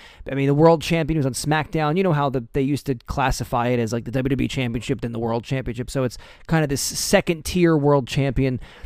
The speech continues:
But people didn't take him very seriously. They kinda didn't like him. Again, it was a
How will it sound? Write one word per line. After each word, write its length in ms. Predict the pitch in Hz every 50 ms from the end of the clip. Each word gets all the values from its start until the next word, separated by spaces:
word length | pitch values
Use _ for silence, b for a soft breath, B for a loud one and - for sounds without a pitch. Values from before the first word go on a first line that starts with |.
| B B -
But 200 | - 208 196 - _ _ _ _ _ _ _ _ _ _ _ _ _ _ _
people 240 | - 220 262 247 277
didn't 280 | 233 247 226 220 202 170
take 340 | - - - 196 202 - -
him 420 | 185 185 185 180 185 180 170 151 b b b b b b b b
very 300 | 120 120 160 180 175 165
seriously. 960 | - - - - - 156 160 160 170 175 180 165 - - 156 175 180 175 180
They 140 | 156 151 135
kinda 260 | - - 156 165 165
didn't 260 | 147 160 160 151 107
like 400 | 98 117 120 131 139 143 - -
him. 160 | 156 156 160 160
Again, 220 | 151 170 151 B B B B B B
it 120 | - 160
was 300 | 170 202 185 143 - - - _
a 120 | 170 175